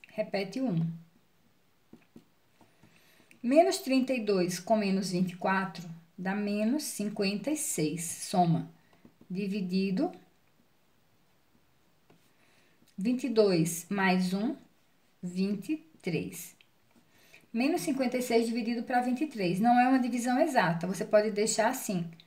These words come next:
menos cinquenta e seis sobre vinte e três, ou efetuar a divisão, que dá dois vírgula quarenta e três aproximadamente.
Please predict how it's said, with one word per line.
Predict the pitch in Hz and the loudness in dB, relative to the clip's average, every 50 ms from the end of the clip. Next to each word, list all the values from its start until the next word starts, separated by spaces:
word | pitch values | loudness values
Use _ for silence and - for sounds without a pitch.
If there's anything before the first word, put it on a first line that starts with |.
| _ _ _ _ _ - | _ _ _ _ _ -6
menos | 202 208 220 220 220 220 | 0 2 2 4 4 2
cinquenta | 220 - 214 214 - 226 214 202 - - | 0 0 -2 0 2 2 2 2 2 0
e | 202 214 | -2 -2
seis | - - - 208 190 175 170 175 - - - - | -2 -2 0 2 2 2 2 0 -2 -6 -10 -12
sobre | - - - 202 190 185 180 190 | -8 -2 0 0 2 2 0 0
vinte | 175 180 175 185 180 | 0 0 -2 -2 -2
e | 208 | -4
três, | - - 202 202 202 214 302 370 - - - - _ _ _ _ _ _ - - _ _ _ - | -4 -2 0 0 2 2 0 -2 -4 -8 -14 -16 _ _ _ _ _ _ -20 -20 _ _ _ 2
ou | - 226 226 220 220 262 339 - - - - _ _ - | 6 8 10 10 10 8 6 2 0 -6 -18 _ _ 0
efetuar | 214 214 - 226 214 220 214 233 220 202 202 | 0 4 6 6 6 6 6 4 4 6 6
a | 202 | 4
divisão, | 202 202 226 214 240 269 233 220 226 220 226 240 294 - - - _ _ _ _ _ _ _ | 2 0 -2 -2 -2 -2 0 2 4 6 6 6 4 0 -4 -12 _ _ _ _ _ _ _
que | - - | -10 -4
dá | 196 208 202 196 | 0 2 2 2
dois | 190 196 214 220 247 285 262 226 214 | 2 2 4 4 4 4 2 0 0
vírgula | 220 240 240 226 226 233 233 233 | 0 0 0 0 0 0 -2 2
quarenta | - 247 214 214 220 233 226 - | 6 6 8 8 6 4 2 0
e | 247 240 | -2 -4
três | - - 196 208 202 233 - - - - - | -4 -2 -2 0 0 -2 -4 -6 -12 -8 -6
aproximadamente. | 220 220 220 - - 208 214 220 220 - 240 226 226 220 240 247 226 170 165 - 160 - - - - | -6 -6 -4 -4 2 4 4 4 4 2 0 0 0 2 2 0 0 -2 -4 -6 -8 -14 -16 -18 -20